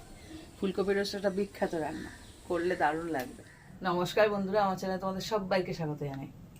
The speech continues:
ফুলকপির একটা দারুণ একটা রেসিপি নিয়ে চলে এসেছি আজকে, ফুলকপির রোস্ট। ফুলকপির রোস্ট সাধারণত অনেকে পেঁয়াজ রসুন দিয়ে করে, তবে আজকে আমি করবো পুরো নিরামিষ।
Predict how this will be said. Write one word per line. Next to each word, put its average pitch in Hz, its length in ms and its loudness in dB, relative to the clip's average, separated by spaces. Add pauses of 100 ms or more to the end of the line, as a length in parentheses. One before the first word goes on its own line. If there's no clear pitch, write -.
(720)
ফুলকপির 214 640 2
একটা - 160 -2 (100)
দারুণ 185 260 6
একটা 202 200 -4
রেসিপি 190 320 -2
নিয়ে 185 180 -2
চলে 180 160 2
এসেছি 180 240 -2
আজকে, 202 220 -4 (160)
ফুলকপির 185 480 2
রোস্ট। - 240 -2 (640)
ফুলকপির 214 400 4
রোস্ট 247 220 8
সাধারণত 208 380 2 (140)
অনেকে 208 220 0 (140)
পেঁয়াজ 190 260 6 (100)
রসুন 196 280 -2
দিয়ে 196 180 0
করে, 180 120 2 (100)
তবে 185 140 4 (140)
আজকে - 260 2
আমি 214 140 -4
করবো 214 200 2
পুরো 233 200 6
নিরামিষ। 165 400 -2